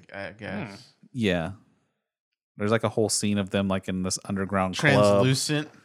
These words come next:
Speaker 1: Remember that?
Speaker 3: Yeah.
Speaker 1: Oh, oh, and the other guy. Uh,
Speaker 3: Like, just
Speaker 1: what's his
Speaker 3: jumps in
Speaker 1: name?
Speaker 3: that girl.
Speaker 1: No, the other guy. Um,
Speaker 3: Oh, the stretchy man?
Speaker 1: Yeah.
Speaker 3: Yeah. <laughs>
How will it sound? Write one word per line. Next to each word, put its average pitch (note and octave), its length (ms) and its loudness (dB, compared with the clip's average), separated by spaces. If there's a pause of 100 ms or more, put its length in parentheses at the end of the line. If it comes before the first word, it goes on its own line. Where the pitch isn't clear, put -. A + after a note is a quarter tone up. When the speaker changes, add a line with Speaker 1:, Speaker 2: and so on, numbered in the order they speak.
(160)
Speaker 1:
Remember C#3 240 -20
that? D3+ 240 -16 (260)
Speaker 3:
Yeah. F#2 260 -6 (560)
Speaker 1:
Oh, A2+ 320 -4 (160)
oh, C3+ 40 -2
and B2+ 220 -6
the B2+ 60 -6
other B2 160 -4
guy. G#2 300 -6
Uh, F#2+ 420 -12 (520)
Speaker 3:
Like, - 100 -14
just G2 200 -12
Speaker 1:
what's - 100 -20
his - 80 -12
Speaker 3:
jumps G#2 280 0
in G#2+ 80 0
Speaker 1:
name? A2 100 2
Speaker 3:
that F#2+ 80 -8
girl. A#2 160 0 (1120)
Speaker 1:
No, D3+ 360 -6
the A#2+ 160 -8
other B2+ 200 -8
guy. G2 460 -8 (640)
Um, F#2 420 -8
Speaker 3:
Oh, A2 160 6
the G2+ 60 2
stretchy B2 320 0
man? E3 340 -2
Speaker 1:
Yeah. B2+ 460 -6
Speaker 3:
Yeah. A2+ 120 4 (320)
<laughs> E3+ 80 12